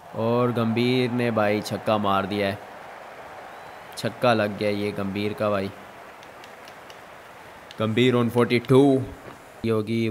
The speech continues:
क्योंकि मेरी थोड़ी सी तबीयत ख़राब है। और again एक और छक्का गंभीर का। हाँ, भाई अफरीदी को दो छक्के पड़ चुके हैं।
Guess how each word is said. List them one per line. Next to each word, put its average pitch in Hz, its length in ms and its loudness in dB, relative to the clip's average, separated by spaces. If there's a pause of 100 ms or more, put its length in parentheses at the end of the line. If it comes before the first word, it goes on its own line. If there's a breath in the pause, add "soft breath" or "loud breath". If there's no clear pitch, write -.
(280)
क्योंकि 107 220 -4
मेरी 104 200 -4
थोड़ी 143 420 -2
सी 123 120 -6
तबीयत 110 320 -2
ख़राब 117 380 2
है। 131 260 4 (800)
और 110 420 6
again 120 480 4
एक 123 200 0
और 127 140 4
छक्का 127 400 2
गंभीर 117 400 2
का। 131 160 2 (1900)
हाँ, 101 380 0 (760)
भाई 110 180 4
अफरीदी 110 460 0
को 123 120 0
दो 117 180 2
छक्के 107 300 -2
पड़ 101 200 -2
चुके 113 280 -6
हैं। 113 260 0